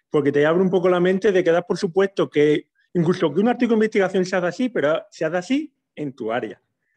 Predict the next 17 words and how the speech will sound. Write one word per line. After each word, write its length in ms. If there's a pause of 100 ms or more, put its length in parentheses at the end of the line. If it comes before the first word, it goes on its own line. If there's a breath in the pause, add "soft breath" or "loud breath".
(140)
No 100
se 120
hace 100
así 220
por, 760 (420)
por 260
ciencia 400
difusa 640
porque 320
realmente 680
esa 320
es 60
la 100
única 260
forma 320
de 80
hacerlo. 440